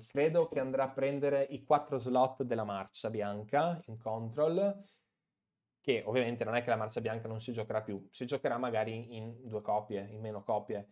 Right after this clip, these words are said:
Ovviamente adesso questa carta è fenomenale perché, ripeto, non ci sono artefatti che stanno comandando il meta in questo momento.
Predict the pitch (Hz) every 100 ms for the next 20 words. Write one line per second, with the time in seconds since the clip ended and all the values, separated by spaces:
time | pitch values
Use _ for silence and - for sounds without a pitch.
0 | _ _ _ _ 165 170 165 127 113 110
1 | 98 98 - _ 127 151 165 - 123 117
2 | 123 123 131 117 120 113 120 127 131 156
3 | 156 - 117 - 123 127 117 113 127 123
4 | 139 170 160 147 - 139 135 131 135 135
5 | 120 120 - 120 123 101 - - 110 110
6 | 110 107 - 107 110 110 107 107 104 104
7 | - _ _ - 127 117 107 107 107 107
8 | 101 101 98 - - 110 107 - 107 104
9 | 98 98 98